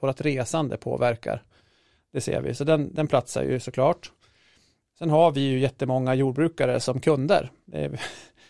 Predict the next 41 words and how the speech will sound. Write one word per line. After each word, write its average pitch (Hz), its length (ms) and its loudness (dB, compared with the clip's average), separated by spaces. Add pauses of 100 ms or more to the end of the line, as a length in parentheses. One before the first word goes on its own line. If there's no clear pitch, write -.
(360)
det 156 60 -6
är 139 60 -4
vi 139 220 -2
väldigt 151 300 -2
glada 147 300 4
för. 143 220 0
Så 139 120 -4
på 143 120 -4
ett 160 160 -2
sätt 156 180 0
så 139 100 0
har 160 220 4
vi 156 100 -2
med 139 120 0
jordbruket 135 460 -2
att 135 60 0
göra 139 340 4
då 127 240 2
indirekt. 131 640 -4 (540)
Ehm, 135 680 -2
och, 135 240 -8
och 131 80 -8
de 143 300 -2 (260)
har, 139 320 2
har 131 180 -2
rätt 135 140 -4
tuffa 156 260 0
tider 131 300 0
nu. 127 160 -4
Så - 100 -6
där 151 140 0
tycker 147 240 -6
vi 135 100 -4
väl 139 120 -2
också 135 200 -4
att 151 60 -6
det 135 80 -6
finns 135 220 -6
saker 135 300 -4
att 131 60 -4
göra. 127 320 0